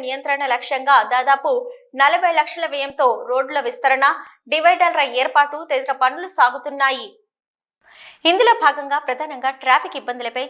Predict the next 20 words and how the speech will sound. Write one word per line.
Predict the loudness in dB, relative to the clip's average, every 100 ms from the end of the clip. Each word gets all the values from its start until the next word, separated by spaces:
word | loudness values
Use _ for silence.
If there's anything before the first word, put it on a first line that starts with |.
| -8
చర్యలు | -6 -6 -8
చేపట్టారు. | -8 -4 0 2 0 -4 -16 -16 -14 0
ఇక | 2 2 0 -10 -10
దిగువ | -6 -6 -4
సన్నిధి | -6 -6 -10 -8
వీధిలో | -6 -2 -2 -2 -4
రెండు | -4 -2 -4
వరుసల | -4 0 0
రహదారిని | 0 0 -2 -2 -2 -2
అందుబాటులోకి | -2 -4 -4 -4 -8 -8
తీసుకొచ్చారు. | -8 -6 2 2 2 -2 -16 _ _ 2
రామసేతు | 2 0 -8 -8 -6
వంతెన | -6 -4 -4
వద్ద | 0 0 2 0
బస్సు | -2 -6 -10
దిగిన | -6 -4 -2
భక్తులు | -2 -2 -2 -2 -4 -16 -4 -2
అలవోకగా | 0 -2 -2 -2 0 0 2 0
ఆలయం | 0 -8 -10
వద్దకు | -10 -10